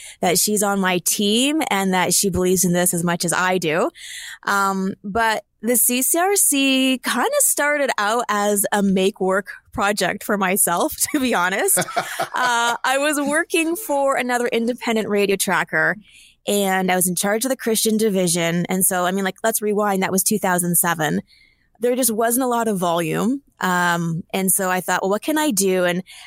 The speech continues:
Speaker 1: how do I make my role as an independent radio tracker in the Canadian Christian industry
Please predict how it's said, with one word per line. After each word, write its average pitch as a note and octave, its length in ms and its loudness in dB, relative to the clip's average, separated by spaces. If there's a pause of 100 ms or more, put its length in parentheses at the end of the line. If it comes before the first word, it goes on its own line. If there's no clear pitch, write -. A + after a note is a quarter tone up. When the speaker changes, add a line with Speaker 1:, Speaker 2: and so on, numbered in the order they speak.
Speaker 1:
how C4 260 0
do D#4+ 80 0
I D4+ 140 0
make A3+ 220 0
my G#3+ 380 2
role G3 760 0 (360)
as F#3+ 460 2
an F#3+ 180 -2
independent G#3+ 800 0
radio A#3 420 2
tracker F3 580 0
in F3+ 100 2
the F3+ 100 0
Canadian D4 480 2
Christian C4+ 320 0
industry G#3+ 920 2